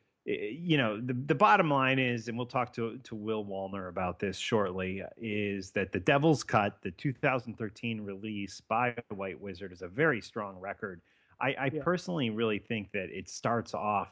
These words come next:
Speaker 1: in-, incredibly strong. Um, and, uh, just that galloping bass line and very, at, at times, uh, Maiden-esque, if you will, you know, and, and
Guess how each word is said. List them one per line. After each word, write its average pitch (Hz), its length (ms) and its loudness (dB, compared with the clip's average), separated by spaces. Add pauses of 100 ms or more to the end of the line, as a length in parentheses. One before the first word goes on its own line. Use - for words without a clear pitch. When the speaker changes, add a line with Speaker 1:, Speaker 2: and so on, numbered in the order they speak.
(140)
Speaker 1:
in-, 98 300 -8
incredibly 98 720 -2
strong. 90 640 -6 (540)
Um, 87 540 -6 (380)
and, 98 560 -2
uh, 87 280 0 (280)
just - 380 0
that 95 400 2
galloping 110 760 4
bass 107 380 -2
line 101 400 0
and 95 220 0
very, 156 400 6
at, 117 180 2
at 127 160 0 (200)
times, 120 760 0 (540)
uh, 101 240 0
Maiden-esque, 117 800 0
if - 160 -10
you 123 80 -4
will, 120 300 0
you 107 160 -4
know, 101 300 -4
and, 92 420 -8
and 95 120 -16